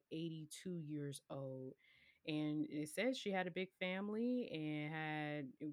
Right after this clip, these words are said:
was survived by, I assume, a lot of children and grandchildren. So that's good to know. Um, I wonder if after this information was found, if any connection, like, if, if sh-, her descendants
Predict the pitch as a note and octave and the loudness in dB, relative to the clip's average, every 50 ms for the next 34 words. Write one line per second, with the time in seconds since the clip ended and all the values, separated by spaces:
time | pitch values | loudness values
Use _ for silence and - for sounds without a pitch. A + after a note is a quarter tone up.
0 | - - - D3 - D#3 D3 D#3 D#3 D#3+ E3+ E3+ E3+ E3 E3 D#3+ D#3 D3+ - E3 | -6 -8 -10 -10 -10 -4 -2 0 2 2 2 0 0 0 0 2 2 4 4 4
1 | D#3+ D#3+ D#3 D3+ - - F3+ F3 E3+ D#3+ D#3 D#3 D3+ D3+ D3+ D3+ D3 - - E3 | 2 2 0 -2 -2 -2 0 0 0 0 0 0 0 0 0 -2 -4 -4 -2 -2
2 | D3 C#3+ D3+ D#3 D3+ C#3+ D3 C#3+ C#3 - D3 D3 D3 D3+ D3+ D3+ - F3+ F3+ F3+ | -2 -2 -2 -4 -2 -2 -4 -6 -6 -8 -6 -4 -4 -4 -4 -4 -2 -4 -4 -4
3 | F3+ G3 G#3 A3 A#3 A#3 - _ _ _ _ _ _ _ - - E3 D3 D#3+ D#3 | -2 -2 0 0 0 -2 -4 _ _ _ _ _ _ _ 0 0 2 4 4 2
4 | - - D#3+ D3+ D#3+ D#3 D3+ - - D3+ D3+ C#3 C#3 C#3+ D3+ D#3+ - _ _ _ | 2 0 -2 -2 0 0 0 0 0 0 0 0 0 0 -2 -4 -8 _ _ _
5 | - D3+ D#3 D3+ D3+ D3+ - D3+ D#3+ D#3 D3+ D#3+ E3+ F#3 G3+ F3+ F3 E3 E3 D#3+ | -8 -6 -4 -2 -2 -2 -2 -2 -2 -2 -2 -2 0 0 2 2 4 4 4 2
6 | D3+ - - D#3 D3+ - - E3 D#3+ - - D#3+ D3+ D#3+ D#3+ - - F3 D#3 - | 2 0 -2 -2 -2 -2 -2 -2 -2 -2 -4 -4 -4 -4 -6 -6 -6 -8 -6 -6
7 | C#3+ D3 D3+ D3+ D3 - D3+ D3 D3 - - - D3+ D3+ D3+ D3+ D3 D3 D3 D3+ | -4 -2 -2 -2 -2 -4 -4 -4 -6 -6 -4 -4 -2 0 0 0 -2 -2 -4 -6
8 | - _ D#3 D3+ D3 C#3+ C#3 - - - _ _ - E3+ D#3+ D#3 D#3+ D#3 - - | -8 _ -4 -2 -2 -2 -2 -4 -10 -18 _ _ -6 -2 -2 -2 -2 -4 -8 -10
9 | - E3 D#3 D3+ D#3 D3+ D3 - - D3 D3+ D3 C#3+ - B2+ D3+ C#3+ - - - | -8 -4 -2 0 -2 -2 -2 -2 -2 -2 -2 -2 -4 -4 -6 -6 -6 -6 -10 -18
10 | - - _ _ _ _ _ _ _ _ - D#3 D3 - - - - - - - | -20 -20 _ _ _ _ _ _ _ _ -4 -2 -2 -4 -6 -6 -6 -6 -6 -6
11 | - - - - - - - - - - G3 F#3+ F#3+ E3+ E3 D3 - - F3 E3 | -6 -6 -6 -8 -8 -10 -12 -4 2 6 6 6 6 4 0 -2 -2 -2 -2 0
12 | D#3 D#3 D3+ D3 C3 - - | 2 2 2 2 0 -2 -6